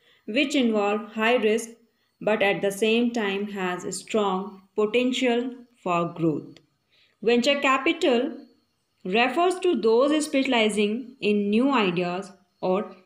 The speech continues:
new technologies. Thus, it is not merely injection of funds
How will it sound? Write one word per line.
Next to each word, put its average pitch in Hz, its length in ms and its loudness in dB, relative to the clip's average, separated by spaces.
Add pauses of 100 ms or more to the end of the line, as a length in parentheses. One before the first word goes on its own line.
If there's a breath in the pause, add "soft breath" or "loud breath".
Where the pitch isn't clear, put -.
(160)
new 277 280 2
technologies. 160 760 -4 (520 loud breath)
Thus, 220 360 0 (400 loud breath)
it 262 140 0
is 294 100 2
not 330 340 2
merely 311 520 2
injection 233 580 2
of 254 220 -2
funds 196 400 -2